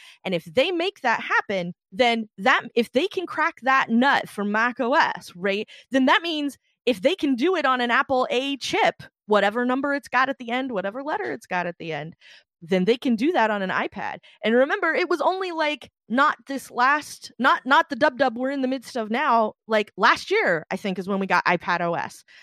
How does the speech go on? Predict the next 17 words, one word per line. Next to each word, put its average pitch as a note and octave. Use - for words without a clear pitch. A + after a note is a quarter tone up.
So, A#3+
like, B3+
the C4
most B3
development D4+
cycle D4
it's D4
really D#4+
had D#4+
is, D4
like, C4
one, C#4
maybe C#4
two D4+
cycles C#4+
of A#3+
development, A#3